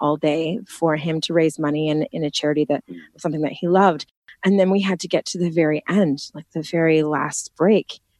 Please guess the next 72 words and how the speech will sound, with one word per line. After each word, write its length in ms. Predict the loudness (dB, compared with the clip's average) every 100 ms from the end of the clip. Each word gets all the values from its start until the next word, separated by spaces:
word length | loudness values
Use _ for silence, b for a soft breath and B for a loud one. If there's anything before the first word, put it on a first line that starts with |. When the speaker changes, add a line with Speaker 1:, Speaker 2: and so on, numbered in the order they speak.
| _ _
Speaker 1:
And 80 | -2
we're 60 | 0
like, 140 | 2
"What 120 | 4
are 100 | 4
we 100 | 4
gonna 240 | 2 -2 -4
do? 220 | 0 0
This 180 | 2 -2
is 140 | 2
it. 160 | 2 2
Like, 140 | 0
this 200 | 0 2
is 360 | 0 0 -2 2
the, 180 | 2 0 b b
we 140 | -2 2
reached 300 | 2 2 2
our 100 | 4
goal. 400 | 6 6 6 2
We, 240 | -6 -8 -4
you 140 | 0
know, 140 | 0 2
we 140 | 2
raised 280 | 2 0 2
this 180 | 0 2
much 200 | 0 2
money." 340 | 0 0 -2 -6 _ _ _ -8
So 180 | 2 6
we 180 | 6
did 240 | 6 6 6
rehearse 460 | 6 8 6 4 -2
it. 320 | -12 -6 -6 -4
Like, 100 | 0
that 220 | 2 4
was 180 | 4 4
one 160 | 4 6
of 60 |
those 160 | 4 4
moments 340 | 2 2 2
where 80 | 2
we're 80 | 4
like, 140 | 2
"Okay, 180 | -2 -4
I'm 80 | 0
gonna 120 | 2
go 100 | 2
first. 380 | 0 -2 -2 -2
Then 140 | 0
you're 100 | 2
gonna 180 | 0 -2
go. 160 | -2 -4
Then 140 | -2
you're 80 | 0
gonna 120 | 0 0
talk 200 | -4 -4
about 180 | -4 -2
this. 160 | -6
Then 140 | -4 -4
we're 60 |
gonna 140 | -2 -4
end 140 | -2 0
with 100 | 0
a 60 | -2 _ -6
clip, 180 | -4 -2
and 60 |
then 80 | -2
we're 60 | -2
gonna 100 | -6
come 120 | -8
back 180 | -8 -8
to 100 | -4
me." 200 | -4 -4